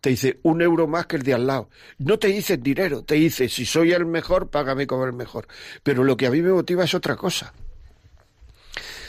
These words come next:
Son cosas importantes, ¿eh? Son cosas importantes. Pues con los hijos ocurre exactamente igual, y perdónenme esta entrada casi un poco larga.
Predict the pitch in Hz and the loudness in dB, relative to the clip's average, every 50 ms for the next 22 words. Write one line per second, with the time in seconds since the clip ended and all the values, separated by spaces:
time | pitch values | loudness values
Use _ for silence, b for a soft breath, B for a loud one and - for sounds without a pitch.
0 | B B B - - 165 160 156 180 165 139 165 135 - 156 135 123 - 123 104 | B B B -2 0 0 0 0 0 0 0 0 -2 -2 -2 -2 -2 -2 -4 -4
1 | - - 127 117 113 - - 113 - - - - - - - - - 165 160 143 | -2 -4 -4 -4 -4 -6 -6 -6 -4 -4 -4 -4 -6 -8 -4 -2 0 0 0 0
2 | 123 - - - 190 185 - 208 208 185 - - - - - 135 107 - 120 113 | -4 -6 -2 -2 -2 0 0 -2 -2 -2 -4 -8 -8 -6 -6 -6 -4 -6 -8 -8
3 | - - 117 - - - - - - - - _ B B B B B B B B | -6 -8 -8 -8 -10 -14 -16 -16 -16 -18 -18 _ B B B B B B B B
4 | B B B B B B B B B B B B - _ 175 165 - - - 240 | B B B B B B B B B B B B -4 _ 0 0 0 2 2 2
5 | 247 240 240 233 240 240 208 - - 202 202 196 - - - 151 131 - 185 208 | 2 4 2 2 2 2 0 0 0 -2 -2 -2 -4 -4 -4 -4 -2 2 2 2
6 | 214 214 202 185 156 - - 175 - - - 165 156 180 175 165 151 - 185 202 | 2 2 0 0 0 0 0 0 0 0 -2 0 0 0 0 -2 0 0 0 2
7 | 226 262 269 220 147 - - 135 135 - 156 147 135 151 175 160 175 170 156 165 | 2 2 2 2 0 -2 -6 -10 -6 -4 -4 -2 0 0 0 0 0 0 0 2
8 | 175 165 165 - - 160 147 131 - 170 175 160 151 151 - 160 156 - 160 156 | 2 2 2 2 0 -2 -2 0 -2 0 0 0 0 -2 -2 -4 -2 0 0 0
9 | 135 - - 160 - 160 170 190 226 214 185 - - - - | 0 0 -2 -2 0 2 2 2 2 0 -2 -4 -8 -14 -16